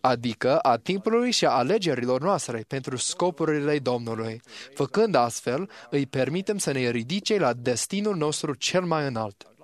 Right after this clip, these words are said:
Doresc să ne gândim împreună la cinci dintre elementele unei vieți consacrate: puritatea, munca, respectul față de trupul fizic al unei persoane, sujirea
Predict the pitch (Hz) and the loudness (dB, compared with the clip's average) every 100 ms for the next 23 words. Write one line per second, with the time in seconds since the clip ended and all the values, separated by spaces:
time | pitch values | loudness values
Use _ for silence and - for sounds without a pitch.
0 | 170 _ 131 123 160 143 135 123 - 127 | -20 _ _ _ -20 -20 -20 -20 -20 -20
1 | - 131 131 208 - 214 170 143 165 156 | -6 2 4 4 4 2 2 2 2 0
2 | 135 135 170 196 160 131 123 - - 247 | 2 4 4 2 0 0 0 -2 -2 -2
3 | - - - 147 147 156 147 131 127 127 | -4 -8 -6 -4 0 0 2 2 2 0
4 | 196 220 220 214 170 160 147 123 160 - | 0 0 2 0 0 0 0 2 0 0
5 | - 147 147 131 135 123 131 120 135 - | -4 -2 -2 0 2 0 0 -6 -6 -16
6 | - - 135 131 175 165 - 113 110 _ | -20 -2 0 2 2 2 0 -6 -8 _
7 | _ - 123 117 127 135 214 _ _ _ | _ -6 -4 0 2 2 0 _ _ _
8 | _ - _ 123 - 127 120 - - 127 | _ -20 _ -20 0 2 2 0 0 0
9 | - 143 143 135 127 123 120 - 135 127 | 0 -2 0 0 0 0 -2 -2 -4 -2
10 | 113 - 135 147 131 120 123 123 110 117 | -4 -4 -4 -2 0 0 0 -2 -2 -4
11 | 117 - 110 107 135 190 - - 117 113 | -2 -2 -4 -2 -6 -6 -6 -2 0 0
12 | 110 117 156 | 0 0 -2